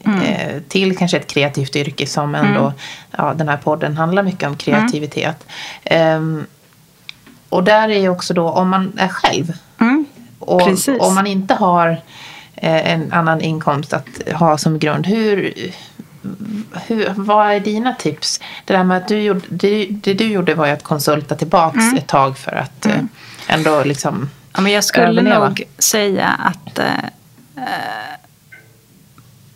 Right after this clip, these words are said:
Speaker 1: att en smart grej är ju faktiskt att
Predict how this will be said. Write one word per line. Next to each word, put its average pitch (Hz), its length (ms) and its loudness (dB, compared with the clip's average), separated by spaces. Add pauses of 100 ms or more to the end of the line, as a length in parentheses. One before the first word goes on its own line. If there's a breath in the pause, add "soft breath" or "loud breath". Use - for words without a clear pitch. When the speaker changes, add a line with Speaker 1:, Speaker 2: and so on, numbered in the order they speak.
(160)
Speaker 1:
att 196 200 -2
en 196 120 2
smart 233 360 2
grej 185 340 2
är 208 220 2
ju 180 140 0
faktiskt - 460 -4
att - 260 -6